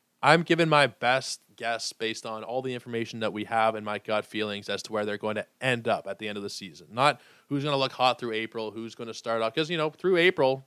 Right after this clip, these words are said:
decent chance that Heim outperforms both Moreno and O'Hoppe as they continue to get their feet wet in the bigs. But over the course of the whole season, uh, give me the two young guys over Heim.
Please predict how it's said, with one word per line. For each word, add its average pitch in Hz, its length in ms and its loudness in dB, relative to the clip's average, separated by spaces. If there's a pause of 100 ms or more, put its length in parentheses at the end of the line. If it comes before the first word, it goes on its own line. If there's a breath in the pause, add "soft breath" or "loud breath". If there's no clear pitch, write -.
decent 147 240 -4
chance 139 240 0
that 120 100 -10
Heim 135 260 4
outperforms 123 680 -2 (100)
both 123 200 0
Moreno 117 360 -2
and 117 160 2
O'Hoppe 110 500 2 (280 soft breath)
as 110 140 -4
they 113 100 -4
continue 123 320 -6
to 117 60 -4
get 113 120 -6
their 110 100 -6
feet 113 260 -8
wet 104 220 -4
in 110 140 -10
the 107 60 -10
bigs. 120 440 -6 (220)
But 139 220 8
over 131 160 2
the 127 80 -2
course 131 240 2
of 123 40 -4
the 113 60 0
whole 120 140 2
season, 143 460 -2 (340 soft breath)
uh, 120 140 4
give 143 180 4
me 143 100 2
the 123 80 -2
two 123 180 -6
young 110 280 -4
guys 104 360 -2
over 101 220 -10
Heim. 98 360 -10